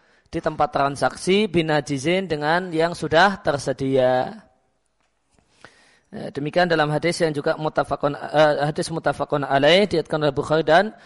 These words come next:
Muslim. Maka Nabi tegaskan, jangan ada yang dikurangi.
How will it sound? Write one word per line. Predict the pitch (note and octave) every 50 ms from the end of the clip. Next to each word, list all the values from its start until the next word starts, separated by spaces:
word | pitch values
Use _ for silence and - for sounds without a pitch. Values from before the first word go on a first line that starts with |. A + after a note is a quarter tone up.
| - - _ _
Muslim. | - C3+ C3 - - C#3 C3+ C3 B2+ B2+
Maka | C#3+ C#3 - D3 D3
Nabi | C#3 C3+ C#3+ C#3+ -
tegaskan, | C#3 - C#3 B2+ - - E3 F3 F#3+ G#3 G#3+ G3+
jangan | - G3 F#3+ G3 G3
ada | - G3+ G3 - F3+
yang | E3+ D#3+
dikurangi. | D3 D3 - - C#3 C3+ C3+ C3+ C3+ C3 C3 C3+ G3+ A#3 G#3+